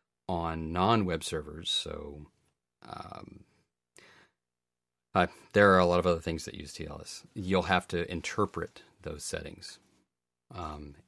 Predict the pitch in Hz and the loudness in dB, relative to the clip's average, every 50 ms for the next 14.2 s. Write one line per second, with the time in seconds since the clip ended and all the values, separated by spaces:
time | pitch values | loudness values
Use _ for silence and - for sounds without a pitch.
0 | _ _ _ _ - 101 98 95 92 90 85 87 85 - _ _ _ _ - 101 | _ _ _ _ -8 -4 -2 -2 -2 -2 -4 -6 -12 -20 _ _ _ _ -12 -10
1 | 95 - - 131 127 117 107 104 92 - - 95 92 - - 156 113 - 107 98 | -8 -4 -2 0 2 2 2 2 0 0 -8 -10 -8 -2 -2 -2 -2 0 -4 -4
2 | 90 110 110 113 107 95 90 95 95 95 85 98 95 98 104 101 - - 98 92 | 2 2 4 4 4 2 2 0 -2 -2 0 0 2 2 2 0 -2 -4 -10 -10
3 | 85 - 90 - - - 101 95 - - - - _ - - - 95 92 113 135 | -8 -8 -8 -8 -2 -2 -2 -2 -2 -4 -8 -10 _ -10 -2 0 0 2 2 -2
4 | 156 - - - - - _ - _ _ - - 90 - 95 107 - - 107 95 | -4 -4 -4 -6 -6 -6 _ -20 _ _ -8 -8 -4 0 0 -2 0 0 -6 -4
5 | - - 95 87 95 90 90 90 90 90 90 - - 85 80 - - 85 - 95 | -2 -2 -2 -2 -2 -4 -2 0 0 0 0 -2 -4 -6 -8 -8 -10 -10 -8 -8
6 | 92 - 80 76 76 - 82 - - 80 78 85 110 147 156 _ _ _ _ _ | -8 -6 -6 -8 -8 -8 -10 -8 -6 -6 -4 -4 -4 -6 -8 _ _ _ _ _
7 | _ _ _ _ _ _ _ _ _ _ _ _ _ _ _ _ - 95 92 95 | _ _ _ _ _ _ _ _ _ _ _ _ _ _ _ _ -16 -14 -4 -2
8 | 95 95 98 78 - 101 98 95 92 87 85 80 - _ _ _ _ _ _ _ | 0 0 0 0 0 0 0 2 2 2 0 -2 -6 _ _ _ _ _ _ _
9 | - - 107 110 113 110 110 107 104 98 92 90 - - - - 95 101 104 101 | -4 -2 0 2 2 2 2 2 2 2 0 0 -2 -6 -8 -4 -2 0 2 2
10 | 95 95 92 90 - - - - 104 101 92 82 80 78 78 76 78 85 - - | 2 0 -2 -4 -6 -10 -4 0 2 4 4 2 0 -2 -8 -10 -10 -10 -10 -10
11 | - _ _ _ _ _ _ _ _ - 104 87 87 85 85 85 82 82 80 78 | -10 _ _ _ _ _ _ _ _ -12 -6 0 0 0 2 2 0 0 -2 -2
12 | 78 - - - 90 87 85 85 80 78 78 - _ - - - - - 87 82 | -4 -8 -10 -8 -6 -6 -6 -6 -8 -10 -14 -20 _ -16 -14 -12 -4 -2 -2 -2
13 | 80 76 78 80 80 82 82 80 80 - - 95 87 80 - - - 82 85 104 | -2 -6 -4 -4 -2 -2 -2 -4 -6 -8 -4 -4 -6 -6 -6 -6 -4 -2 -2 -2
14 | 127 151 156 | -2 -4 -8